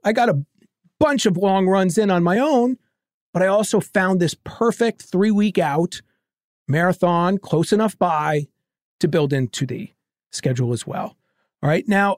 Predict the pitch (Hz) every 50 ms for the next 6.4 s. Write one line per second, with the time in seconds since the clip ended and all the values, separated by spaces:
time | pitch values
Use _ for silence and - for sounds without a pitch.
0 | _ _ - - 202 220 226 226 233 233 220 214 - - - 220 208 202 208 208
1 | 202 202 190 180 - - 170 180 185 - - 196 214 208 202 190 175 196 175 -
2 | - 180 175 185 175 - - 196 190 196 196 190 202 - - 185 180 185 185 190
3 | 180 175 175 175 175 - - 180 175 175 175 180 175 165 175 180 165 160 160 156
4 | 156 - - - - _ _ _ - - - 190 208 190 196 165 - - 190 185
5 | 143 147 143 160 170 190 202 196 196 196 190 185 185 185 185 147 135 143 - 202
6 | - - 180 - - - -